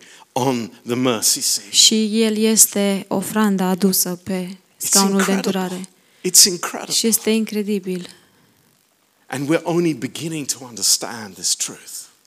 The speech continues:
Speaker 2: Și noi doar începem să înțelegem acest adevăr.
Speaker 1: So, you know, people say, "Oh, how wonderful nature is."
Speaker 2: Oamenii spun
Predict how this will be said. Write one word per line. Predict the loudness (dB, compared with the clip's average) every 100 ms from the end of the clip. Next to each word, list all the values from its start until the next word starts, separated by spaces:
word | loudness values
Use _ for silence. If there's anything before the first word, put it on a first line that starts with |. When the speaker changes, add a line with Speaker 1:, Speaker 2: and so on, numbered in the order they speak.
| _ -10
Speaker 2:
Și | -8
noi | -6 -8 -10 -12
doar | -12 -6
începem | -4 2 2 2 0
să | 0 0
înțelegem | -2 -2 -2 -2 -4
acest | -4 -4 -4 -4
adevăr. | -4 -4 -6 -10 -16 -6
Speaker 1:
So, | 4 6 4 0 -18 -20 -8
you | 0
know, | 2 2 -4 -8
people | -2 -2 -2 -2 -2 -4 -12 2
say, | 4 4 4 2 2 2
"Oh, | 0 2 0 -4 -10 -12
how | 0 4 6 8
wonderful | 8 6 4 4 0
nature | 2 2 2 0 -4 -4 -10 -12
is." | -8 -6 -8 -14 -20 -20 _ _ -18 -6
Speaker 2:
Oamenii | -2 0 0 2
spun | 0 0 0 2